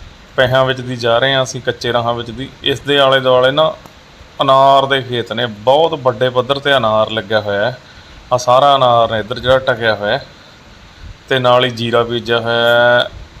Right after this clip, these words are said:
ਇਹਦਾ ਵੀ ਆਪਣਾ ਆਨੰਦ ਹੈ ਆਫਰੋਡਿੰਗ ਦਾ, ਕੱਚੇ ਰਾਹਾਂ ਦਾ। ਕਈ ਸਾਲ ਪਹਿਲਾਂ ਪੰਜਾਬ ਵੀ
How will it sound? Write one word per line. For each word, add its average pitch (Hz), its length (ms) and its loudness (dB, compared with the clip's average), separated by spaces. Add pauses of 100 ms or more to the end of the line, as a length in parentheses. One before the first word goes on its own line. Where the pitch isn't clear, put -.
(200)
ਇਹਦਾ 185 260 2
ਵੀ 180 120 -4
ਆਪਣਾ 139 380 2
ਆਨੰਦ 127 320 2
ਹੈ 131 100 6
ਆਫਰੋਡਿੰਗ 127 540 0
ਦਾ, 123 140 0
ਕੱਚੇ 123 420 -4
ਰਾਹਾਂ 117 220 -2
ਦਾ। 117 140 0 (1120)
ਕਈ 160 220 2
ਸਾਲ 147 300 2
ਪਹਿਲਾਂ 156 300 2
ਪੰਜਾਬ 143 520 2
ਵੀ 156 320 -2